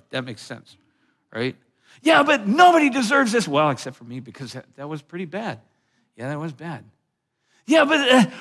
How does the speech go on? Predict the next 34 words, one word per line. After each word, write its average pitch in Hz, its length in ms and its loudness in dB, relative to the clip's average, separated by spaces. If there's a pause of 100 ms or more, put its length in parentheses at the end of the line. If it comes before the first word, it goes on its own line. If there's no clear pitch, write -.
why 320 400 6
me? 311 240 4
I 277 60 6
mean, 285 200 2
there's 302 200 2
so 330 100 6
many 311 180 2
other 285 200 4
people 294 240 4
that 285 80 6
are 269 80 6
worse 277 240 4
than 262 80 -4
me." 247 180 0
But, 139 260 -14
but 139 260 -12
yeah, 175 160 -8
there 180 180 -4
are 190 100 -2
those 170 180 -10
people 170 260 -14
that 147 80 -10
are 131 80 -10
better 123 200 -12
than 104 120 -16
me 101 180 -20
too. 131 100 -20
So 127 180 -14
I, 120 200 -14 (640)
right? 233 340 0 (340)
It's 190 160 2
never 302 260 4
that 262 220 6
one, 233 440 6